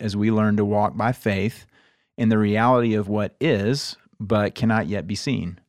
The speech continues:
And so what does that mean for us? It means that we need to learn how to trust less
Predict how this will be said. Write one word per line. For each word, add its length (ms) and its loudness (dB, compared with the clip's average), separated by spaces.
And 180 4
so 520 4
what 200 0
does 100 4
that 160 2
mean 180 2
for 180 -2
us? 240 -2
It 80 -4
means 280 4
that 160 0
we 240 0
need 220 0
to 100 -4
learn 280 -2
how 140 -4
to 80 -2
trust 540 -4
less 680 -2